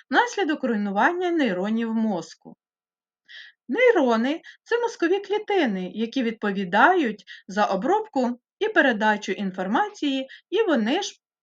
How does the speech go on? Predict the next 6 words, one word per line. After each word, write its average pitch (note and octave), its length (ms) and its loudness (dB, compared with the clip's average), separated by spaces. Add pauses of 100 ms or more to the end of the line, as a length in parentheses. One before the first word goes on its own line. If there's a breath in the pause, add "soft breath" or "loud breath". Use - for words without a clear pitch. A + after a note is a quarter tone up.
(100)
посилають G3+ 540 0
сигнали B3+ 480 0
в A#3+ 120 -6
іншу C4+ 300 -4
частину G#3 520 -6
тіла. F#3 500 -8